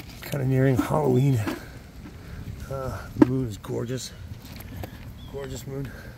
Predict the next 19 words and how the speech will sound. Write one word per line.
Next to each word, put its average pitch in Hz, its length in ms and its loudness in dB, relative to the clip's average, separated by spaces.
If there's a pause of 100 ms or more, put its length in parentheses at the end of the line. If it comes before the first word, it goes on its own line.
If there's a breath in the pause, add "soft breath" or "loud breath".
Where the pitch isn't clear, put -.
(1300 loud breath)
And 156 180 0
it 165 40 2
was 135 140 0
fun. 214 200 0 (480 loud breath)
I 147 60 0
like 156 180 4
going 143 200 0
out 127 160 -6
there, 139 200 -6 (880 loud breath)
doing 143 140 -2
stuff - 260 -4
like 131 140 -4
that. 135 180 0 (540)
I - 20 0
got 147 140 6
a 127 40 4
subscriber, 131 680 6 (760)
Skull - 440 -4 (100)
something. 143 420 0